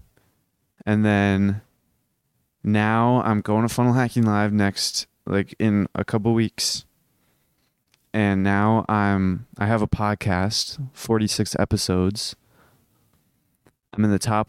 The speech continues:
one percent of podcasters in the world. And it's on-, like, it only takes three weeks of daily uploading to get into the top one percent of podcasters in the world. So that's some motivation.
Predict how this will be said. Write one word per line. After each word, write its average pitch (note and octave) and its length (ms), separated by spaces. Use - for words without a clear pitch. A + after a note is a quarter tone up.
one A#2 300
percent B2 420
of G2 100
podcasters G#2 680
in G#2 80
the G2 60
world. F#2 460
And G2+ 140
it's G#2 140
on-, A2 220
like, A#2 160
it B2+ 140
only E3 200
takes D#3 300
three B2 260
weeks G#2+ 340
of G2 120
daily G2+ 320
uploading A2+ 640
to A2+ 400
get G#2+ 240
into G#2 200
the G2 120
top F#2+ 260
one F#2 160
percent F#2 320
of F2+ 100
podcasters F2 600
in F2+ 80
the F2+ 60
world. F2+ 360
So - 160
that's C3 180
some D3+ 160
motivation. B2 840